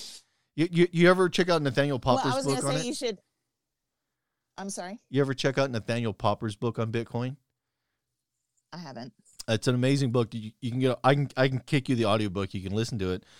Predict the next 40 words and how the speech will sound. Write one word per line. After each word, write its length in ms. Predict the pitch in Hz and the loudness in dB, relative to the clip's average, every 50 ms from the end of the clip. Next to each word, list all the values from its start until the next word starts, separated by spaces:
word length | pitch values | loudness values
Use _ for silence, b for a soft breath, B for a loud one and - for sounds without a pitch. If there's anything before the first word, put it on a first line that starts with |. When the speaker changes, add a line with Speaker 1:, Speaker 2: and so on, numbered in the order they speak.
| B B B B | B B B B
Speaker 1:
But 140 | 123 123 113 | 0 0 0
he 200 | - - 175 170 | 2 0 0 0
starts 400 | - - - 156 156 156 - - | 0 2 2 4 4 2 0 -4
from 160 | - 147 127 | -4 -2 -2
the 120 | 110 98 | -2 -2
first 360 | - - - 131 131 120 - | -4 -2 -2 -2 0 -2 -4
conception 580 | - 123 107 - - 127 120 - - 123 117 113 | -8 -8 -6 -2 -2 -2 -2 -2 -2 -4 -4 -4
of 140 | - 95 90 | -6 -8 -6
Bitcoin 420 | 87 110 107 - - 117 104 92 90 | -4 -4 -6 -6 -6 -8 -6 -4 -4
back 200 | 98 92 92 - | -4 -4 -4 -4
in 40 | 101 | -6
the 60 | 92 | -6
early 220 | 92 101 95 87 | -4 -6 -6 -6
sixties, 580 | - - - 110 98 - - 98 87 87 - - _ _ - | -8 -8 -8 -8 -8 -10 -12 -12 -14 -14 -16 -18 _ _ -12
and 180 | 95 87 90 | -10 -10 -8
he, 240 | 95 101 107 113 104 _ | -8 -6 -6 -6 -6 _
he 140 | - 123 110 | -8 -10 -8
Speaker 2:
Mm. 80 | - 180 | -4 -2
Speaker 1:
follows 300 | 123 120 120 127 120 107 | -2 0 0 0 -2 -4
the 60 | 104 | -6
timeline 520 | - - 117 113 113 113 110 101 101 98 95 | -6 -4 -2 -2 -2 -2 -4 -4 -4 -4 -6
of 100 | 90 98 | -6 -6
all 80 | 101 | -6
the 100 | 92 - | -8 -8
key 220 | - - - 107 98 | -12 -12 -10 -10 -10
players 480 | - - 104 101 98 85 85 - - _ _ _ _ _ _ _ _ _ _ - | -8 -8 -6 -4 -4 -6 -8 -10 -14 _ _ _ _ _ _ _ _ _ _ -6
leading 280 | 104 117 117 113 110 113 | -2 0 0 0 0 -2
up 120 | 107 92 | -4 -4
to 100 | - 113 | -4 -6
where 200 | 95 98 98 98 | -4 -4 -4 -4
it's 160 | 95 87 - | -4 -4 -4
at 180 | 104 92 - - | -6 -6 -6 -6
now. 280 | 87 87 85 85 - _ _ _ _ _ _ _ _ _ | -6 -6 -6 -6 -10 _ _ _ _ _ _ _ _ _
But 100 | - 117 | -4 -4
he, 60 | 120 104 | -4 -2
he, 220 | 117 123 127 123 - | -2 -2 -4 -4 -4
he 140 | 131 127 113 | -6 -6 0
goes 260 | - 135 131 123 - | 2 2 2 2 0
through 120 | - 135 | -2 -2
the, 120 | 120 120 | -2 -2